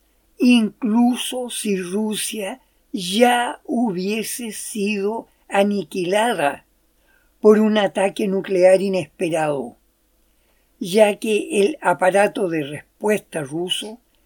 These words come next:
es el llamado la venganza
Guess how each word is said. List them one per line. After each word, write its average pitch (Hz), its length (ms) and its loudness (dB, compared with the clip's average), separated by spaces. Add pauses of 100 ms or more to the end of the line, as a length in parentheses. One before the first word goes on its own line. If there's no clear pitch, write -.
(240)
es - 260 2
el 180 200 2
llamado 160 840 2 (1080)
la 147 680 2 (100)
venganza 170 1400 2